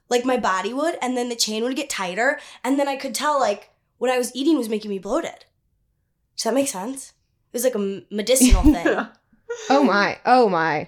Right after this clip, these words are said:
Speaker 1: So it
Speaker 3: Oh
Speaker 1: was,
Speaker 3: my.
Speaker 1: like, a measurer.
Speaker 2: Okay.
Speaker 3: Um, I do think there's something cute about them.
Speaker 2: No, when Grayson posted that Instagram, I was like, "This is the cutest girl I've ever seen in my entire life."
Speaker 3: And I, here's what I don't understand about the super trendy, crazy pattern nails. It's like,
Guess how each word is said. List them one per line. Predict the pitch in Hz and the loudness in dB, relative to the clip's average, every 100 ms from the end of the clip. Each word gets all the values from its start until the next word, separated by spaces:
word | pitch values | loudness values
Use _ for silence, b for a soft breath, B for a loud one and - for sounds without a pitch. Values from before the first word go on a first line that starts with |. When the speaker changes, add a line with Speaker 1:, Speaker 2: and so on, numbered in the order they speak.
| - | -2
Speaker 1:
So | - 392 | 4 6
it | |
Speaker 3:
Oh | 233 | 6
Speaker 1:
was, | 220 | 6
Speaker 3:
my. | 202 | 4
Speaker 1:
like, | 208 | 2
a | 320 | 4
measurer. | 302 302 349 330 277 202 - 208 b b b _ _ | 4 4 2 2 0 0 -6 -14 b b b _ _
Speaker 2:
Okay. | 202 208 214 285 262 - - b b _ | -2 0 2 4 4 2 -8 b b _
Speaker 3:
Um, | 247 294 302 302 302 - _ _ _ | 4 6 6 2 0 -4 _ _ _
I | 262 349 - 262 | 4 4 4 0
do | 240 240 | 2 4
think | 240 254 | 6 4
there's | 247 240 | 4 2
something | 233 208 202 180 | 2 2 2 0
cute | - 202 175 | -2 -2 0
about | 160 120 - | 0 0 0
them. | 139 269 | 2 6
Speaker 2:
No, | 262 214 - | 8 6 0
when | 240 269 | -4 0
Grayson | 269 277 330 320 | 4 4 2 0
posted | 285 269 262 | 0 0 2
that | 202 | 2
Instagram, | 190 196 202 208 214 196 - | 2 -6 -8 -6 -6 -6 0
I | 165 190 | 2 4
was | 190 165 | 2 -4
like, | 175 165 - | -6 -6 -8
"This | 202 190 | -8 -8
is | 175 | -12
the | 175 | -14
cutest | 190 170 - | -12 -12 -6
girl | - | -2
I've | - - - | -2 -4 -10
ever | 190 180 180 | -8 -8 -8
seen | - - | -8 -8
in | |
my | 90 | -10
entire | 92 - - - | -12 -6 -6 -6
life." | - - | -8 -2
Speaker 3:
And | 320 302 - | 2 2 0
I, | 262 330 285 | 2 2 4
here's | 359 403 | 4 4
what | 605 | 4
I | |
don't | 302 233 | 6 4
understand | 240 220 208 | 4 4 2
about | 214 214 | 4 2
the | |
super | 208 220 214 208 | 2 0 0 0
trendy, | - 202 196 | 0 0 -2
crazy | - 190 190 | 0 0 0
pattern | 196 190 185 180 | -2 0 2 2
nails. | 151 147 185 214 | 0 2 0 2
It's | 254 277 | 0 2
like, | 262 247 | 0 0